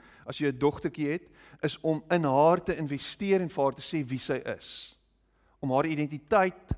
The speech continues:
te secure. Om vir haar te sê dat sy jou prinses is, om vir haar te sê dat sy mooi is. 'n Pa het 'n groot en 'n massiewe impak op 'n dogtertjie se selfbeeld en sy interne stem.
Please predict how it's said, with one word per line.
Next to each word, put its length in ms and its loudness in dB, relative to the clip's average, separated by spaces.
te 80 -6
secure. 640 0
Om 100 -12
vir 120 0
haar 100 -2
te 60 -10
sê 340 4
dat 120 2
sy 200 2
jou 100 4
prinses 540 -6
is, 120 -12
om 100 -8
vir 220 0
haar 100 4
te 80 -8
sê 240 4
dat 120 4
sy 140 -2
mooi 320 2
is. 180 -12
'n 140 -12
Pa 220 6
het 120 0
'n 20 -8
groot 540 0
en 80 -2
'n 60 -2
massiewe 540 -4
impak 520 -4
op 100 -10
'n 100 -6
dogtertjie 580 -2
se 140 -14
selfbeeld 680 -2
en 80 -10
sy 140 -8
interne 320 -6
stem. 300 -14